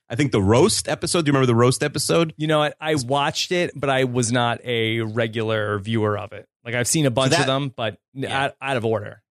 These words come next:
Speaker 1: You could pop any of them on. I did go back. I think when, uh, I guess Blockbuster, like the, the, the Netflix version of Blockbuster first started, uh, you know, I, you know, when you could get, like, three or five or however many D V Ds at a time,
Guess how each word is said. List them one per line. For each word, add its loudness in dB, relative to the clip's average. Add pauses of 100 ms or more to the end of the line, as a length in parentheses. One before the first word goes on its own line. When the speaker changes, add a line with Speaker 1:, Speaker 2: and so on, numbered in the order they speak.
(140)
Speaker 1:
You -12
could -6
pop -2
any 6
of 6
them 6
on. 4
I 2
did 0
go 4
back. 0
I -6
think -4
when, 0 (280)
uh, 0 (100)
I -4
guess 2
Blockbuster, 0
like 0
the, 0
the, 0 (100)
the 0
Netflix 2
version 4
of 0
Blockbuster -2
first -4
started, 0 (380)
uh, 0
you 4
know, 4
I, 4
you 4
know, 6
when 6
you 6
could 2
get, 2
like, -2
three 6
or 6
five 2
or 4
however 2
many 4
D 0
V 2
Ds 0
at 2
a -2
time, -2